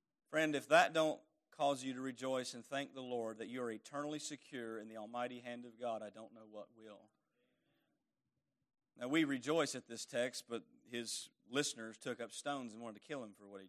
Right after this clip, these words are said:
just said, which shows the reason that they didn't believe. They were not his sheep. Not only does he secure his sheep, he also sustains his sheep. I like this one. The shepherd sustains his sheep. You see, though the sheep have been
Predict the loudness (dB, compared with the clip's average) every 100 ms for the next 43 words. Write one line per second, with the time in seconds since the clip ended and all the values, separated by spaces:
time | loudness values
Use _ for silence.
0 | -18 -14 -14 -14 -20 _ _ _ _ _
1 | _ _ _ _ _ _ _ _ _ _
2 | _ _ _ -12 -6 -2 -2 -2 -2 -2
3 | -2 -4 -6 -4 -6 -6 -8 -6 -4 -6
4 | -10 -14 -14 -10 -8 -8 -10 -12 -10 -10
5 | -12 _ _ _ _ _ _ _ _ _
6 | _ _ _ _ _ _ _ _ -2 0
7 | 2 2 0 -2 -4 -4 -6 -6 -4 -2
8 | -2 -6 -6 -6 -8 -6 -6 -4 -6 -16
9 | -14 -12 -10 -8 -6 -8 -10 -16 -20 -16
10 | -16 -16 -20 -16 -6 -6 -6 -16 -16 _
11 | _ _ _ _ _ _ _ _ _ _
12 | -12 -4 2 2 2 -4 -2 0 2 0
13 | -4 -8 -6 -6 -4 0 0 6 6 6
14 | 0 -2 0 0 -2 -2 -4